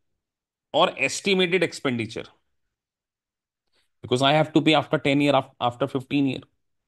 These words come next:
So क्या हुआ इसमें, जो फिफ्टी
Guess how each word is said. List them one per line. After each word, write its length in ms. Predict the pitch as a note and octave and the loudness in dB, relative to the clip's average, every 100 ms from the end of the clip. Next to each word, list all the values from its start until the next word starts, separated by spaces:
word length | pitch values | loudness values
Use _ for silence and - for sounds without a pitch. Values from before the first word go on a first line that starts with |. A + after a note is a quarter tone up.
| _ _ _ _ _ _ _ _ | _ _ _ _ _ _ _ _
So 160 | - A#2+ C3 | -8 -4 2
क्या 100 | D3 | 2
हुआ 240 | C#3+ C#3+ | 4 4
इसमें, 300 | C3 - C#3 | 2 0 0
जो 100 | C#3 | 2
फिफ्टी 360 | C#3+ B2+ - C#3+ | 0 -2 -2 -4